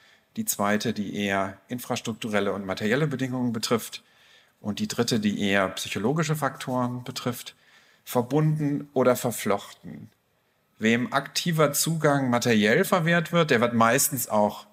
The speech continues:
symbolisch missachtet. Wem bestimmte Ressourcen verwehrt werden, der wird meistens auch als jemand dargestellt,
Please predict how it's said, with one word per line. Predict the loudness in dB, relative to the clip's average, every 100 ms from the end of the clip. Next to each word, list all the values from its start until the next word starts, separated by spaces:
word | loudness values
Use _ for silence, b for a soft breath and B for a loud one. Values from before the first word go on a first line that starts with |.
| -8
symbolisch | -2 0 2 2 2 0
missachtet. | -2 -2 -6 -4 -4 -6 -14 b b b b b b
Wem | 2 4
bestimmte | 2 2 2 0
Ressourcen | 0 2 2 2 0
verwehrt | 0 2 2 2
werden, | 0 0 2
der | 2
wird | 2 2
meistens | 4 4 2 0
auch | 2 2
als | 0 0
jemand | 0 2
dargestellt, | 4 4 2 2 2 2 -2